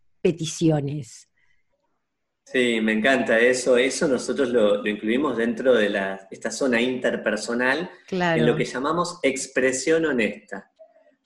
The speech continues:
Speaker 2: ¿no? Y
Speaker 1: Mm.
Speaker 2: me gustó como lo dijiste. Bueno, exploramos primero cómo estar conectados con
Speaker 1: Mm.
Speaker 2: nosotros.
Speaker 1: Mm.
Speaker 2: Exploramos cómo escuchar a los demás, y ahora también queremos explorar cómo expresarnos. A veces nosotros queremos pedir algo, como bien decías vos, queremos un cambio.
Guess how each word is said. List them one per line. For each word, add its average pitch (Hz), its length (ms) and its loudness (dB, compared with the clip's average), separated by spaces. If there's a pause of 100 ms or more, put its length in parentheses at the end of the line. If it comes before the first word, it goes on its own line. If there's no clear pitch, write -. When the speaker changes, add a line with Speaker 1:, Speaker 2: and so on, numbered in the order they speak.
Speaker 2:
¿no? 151 120 4
Y 156 60 6
Speaker 1:
Mm. 131 40 4
Speaker 2:
me 127 80 6
gustó 185 300 4
como 131 200 4
lo 117 100 6
dijiste. 113 400 2
Bueno, 127 220 4
exploramos 139 500 4
primero 147 500 0
cómo 143 200 -2
estar 143 240 -8
conectados 120 640 -2
con 180 120 -4
Speaker 1:
Mm. 175 40 -4
Speaker 2:
nosotros. 160 640 -6 (340)
Speaker 1:
Mm. 180 120 -6
Speaker 2:
Exploramos 160 640 2
cómo 156 220 -4
escuchar 120 800 0 (240)
a 104 80 -10
los 147 200 -2
demás, 143 420 0 (340)
y 127 120 2
ahora 208 200 6
también 127 240 2
queremos 120 360 2
explorar 113 520 2
cómo 196 200 4
expresarnos. - 760 0
A 107 60 2
veces 147 300 4
nosotros 131 400 2
queremos 110 360 0
pedir 110 260 2
algo, 104 360 4
como 98 200 -6
bien 107 200 0
decías 101 300 -4
vos, 101 200 -4
queremos 127 400 0
un 110 160 -6
cambio. 107 480 0